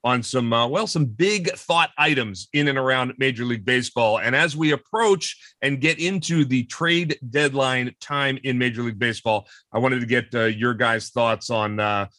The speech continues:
well, trade deadline deals that either did happen, didn't happen, uh, were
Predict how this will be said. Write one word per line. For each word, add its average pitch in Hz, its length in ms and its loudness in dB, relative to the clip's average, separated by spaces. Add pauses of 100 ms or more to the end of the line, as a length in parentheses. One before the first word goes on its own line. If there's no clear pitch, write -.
(160)
well, 160 240 0 (160)
trade 196 320 0
deadline 170 440 2
deals 151 360 2
that 131 120 0
either 104 180 -4
did 147 220 0
happen, 175 580 -2
didn't 147 240 0
happen, 160 520 0 (280)
uh, 117 220 4
were 113 360 0